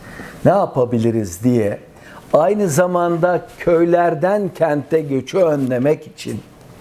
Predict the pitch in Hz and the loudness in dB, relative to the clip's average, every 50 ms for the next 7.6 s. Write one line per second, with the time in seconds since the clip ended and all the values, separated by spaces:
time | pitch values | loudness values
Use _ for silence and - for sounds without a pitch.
0 | - - - - - - - - - - - - - - 190 170 151 139 180 - | -20 -20 -20 -18 -18 -18 -20 -16 -4 0 2 2 2 2 2 0 0 2 0 0
1 | 139 - - - - - - - - - - - - - - - - - 156 190 | 0 -2 -8 -16 -20 -20 -20 -20 -20 -20 -20 -20 -20 -20 -20 -8 0 2 4 4
2 | 220 220 147 156 175 151 - - 156 135 127 127 123 120 117 113 110 - - 120 | 4 2 2 0 0 0 0 0 0 2 2 2 2 2 0 0 -2 -4 -6 -4
3 | 104 107 107 101 - - - 113 117 107 107 - - - - - 123 117 - - | -2 -2 -2 -4 -6 -8 -6 -6 -6 -6 -6 -10 -10 -6 -2 0 0 0 2 0
4 | 139 131 - 117 110 - - 117 117 104 98 98 - - - - - - - 101 | -2 0 0 0 0 0 -2 -2 -2 -2 -2 -4 -6 -6 -8 -6 -6 -6 -6 -8
5 | - - - - - - - - - - - - - - - - - - 240 220 | -10 -8 -10 -10 -10 -10 -12 -14 -14 -16 -18 -18 -18 -18 -18 -8 0 0 2 2
6 | 180 165 196 240 160 - - 220 196 - - - - - - - 151 170 180 165 | 2 2 0 0 0 0 0 -2 -2 -2 -4 -14 -16 -8 -2 0 0 0 0 0
7 | - 165 156 143 143 139 170 160 165 175 - - | 0 2 2 2 2 2 0 0 0 0 -4 -8